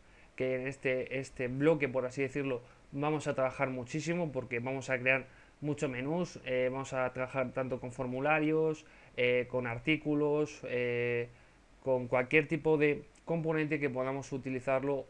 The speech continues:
o vincularlo a lo que es un menú, como por ejemplo también crear lo que es una membresía. Eh, si bien es verdad, eh, hoy en día se utiliza muchísimo lo que es el trabajo por internet o lo que es el negocio online a través de ofrecer servicios, ¿de acuerdo?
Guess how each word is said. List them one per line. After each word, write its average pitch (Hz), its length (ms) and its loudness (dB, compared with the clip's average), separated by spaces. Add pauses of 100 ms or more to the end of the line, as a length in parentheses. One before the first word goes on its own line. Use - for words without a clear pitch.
o 151 240 2
vincularlo 135 760 -2
a 127 60 -2
lo 123 120 -2
que 131 80 -2
es 127 100 -6
un 123 100 -4
menú, 143 300 -2 (340)
como 208 200 2
por 160 140 0
ejemplo 160 300 0
también 139 320 -2
crear 139 400 2
lo 135 140 0
que 139 80 -4
es 135 100 -6
una 143 180 -4
membresía. 120 680 -4 (580)
Eh, 135 240 0
si 143 140 -2
bien 170 140 -2
es 156 120 -2
verdad, 156 560 2
eh, 123 340 0
hoy 139 160 0
en 135 120 -2
día 139 320 2 (240)
se - 140 -8
utiliza 135 400 -2
muchísimo 131 560 -6
lo 120 100 -4
que 127 160 0
es 127 160 -8 (400)
el 131 160 -2
trabajo 135 380 0
por 131 100 -2
internet 127 340 0
o 139 60 2
lo 123 100 0
que 123 80 -6
es 120 120 -10
el 123 100 -6
negocio 123 400 -2
online 131 400 -2 (1000)
a 147 120 2
través 143 320 6
de 156 280 0
ofrecer 147 440 2
servicios, 127 720 -2
¿de 113 60 -10
acuerdo? 139 400 -2